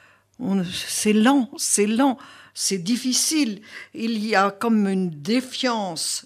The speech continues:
comme vous le soulignez tout à l'heure, des partis envers les femmes, beaucoup plus que des Français qui, n'oublions pas, ont fait de Simone Veil la femme politique la plus importante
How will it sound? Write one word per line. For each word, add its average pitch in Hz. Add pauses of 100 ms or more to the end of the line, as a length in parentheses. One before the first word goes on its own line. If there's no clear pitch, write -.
comme 190
vous 190
le 190
soulignez 180
tout 175
à 185
l'heure, 226 (600)
des 196
partis 254 (120)
envers 208
les 185
femmes, 160 (120)
beaucoup 240
plus 285
que 220
des 190
Français 220 (400)
qui, 302 (1000)
n'oublions 185
pas, 254
ont 185
fait 196
de 175
Simone 185
Veil 165 (680)
la 220
femme 226
politique 214
la 196
plus 220
importante 196